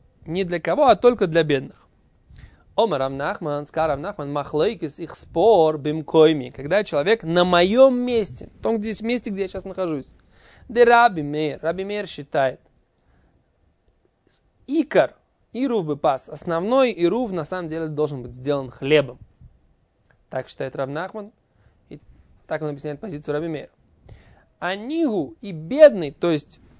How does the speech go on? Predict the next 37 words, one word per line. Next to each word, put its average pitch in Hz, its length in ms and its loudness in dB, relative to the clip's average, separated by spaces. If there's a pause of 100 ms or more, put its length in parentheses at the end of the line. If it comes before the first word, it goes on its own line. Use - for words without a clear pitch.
человек, 202 260 4
который 175 180 -2
застрял 175 360 -2
в 160 60 -10
дороге, 170 280 -4
в 139 40 -8
данном 143 160 -4
случае 151 220 -8
он 143 60 -6
имеется 147 240 -8
в 143 40 -10
виду 143 80 -10
бедный, 147 240 -4
у - 20 -8
него 127 120 -8
нет 202 180 -8
хлеба. 190 400 -4 (800)
И 180 120 -10
килу 285 360 2
рабонан 208 600 2
львуй, 151 520 -6 (720)
ему 220 480 -2
облегчили 151 460 -4
мудрецы. 226 600 -8 (640)
А 151 220 0
валя 170 520 2
шир, 240 340 -6
но 175 180 -4
человек 165 420 -4
богатый, 151 760 6
то 156 80 -14
есть - 160 -16
у - 20 -6
него 143 120 -4
есть 170 200 -4
все 175 160 -6
возможности 160 720 -6